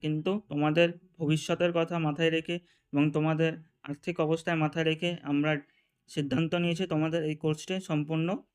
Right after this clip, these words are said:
বিনামূল্যে দেওয়া হবে। এবং এই কোর্সটি কখন শুরু হবে বললাম, সেই কোর্সটি শুরু হবে পনেরোই সেপ্টেম্বর দু হাজার পঁচিশ, অর্থাৎ এর পরের সপ্তাহ থেকেই এই কোর্সটি সম্পূর্ণভাবে আমরা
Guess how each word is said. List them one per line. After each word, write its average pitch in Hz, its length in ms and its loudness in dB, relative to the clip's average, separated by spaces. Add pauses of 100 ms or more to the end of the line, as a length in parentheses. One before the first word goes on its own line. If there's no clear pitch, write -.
(240)
বিনামূল্যে 151 540 4 (260)
দেওয়া 147 200 4
হবে। - 220 -6 (1300)
এবং 156 180 4
এই 165 100 0
কোর্সটি 175 240 0 (100)
কখন 175 160 -2 (100)
শুরু 175 220 2
হবে 175 140 2
বললাম, 175 340 2 (460)
সেই 156 180 0 (360)
কোর্সটি 156 400 -2
শুরু 170 200 0
হবে 165 160 -2 (380)
পনেরোই 165 400 4
সেপ্টেম্বর 151 540 2 (260)
দু - 160 -4
হাজার 170 260 2
পঁচিশ, 131 300 -8 (360)
অর্থাৎ 165 340 0 (360)
এর 151 240 2
পরের 165 260 2 (260)
সপ্তাহ 156 320 0 (120)
থেকেই 185 240 -2 (360)
এই 147 180 2
কোর্সটি 160 340 2 (140)
সম্পূর্ণভাবে 156 600 2 (100)
আমরা 147 240 0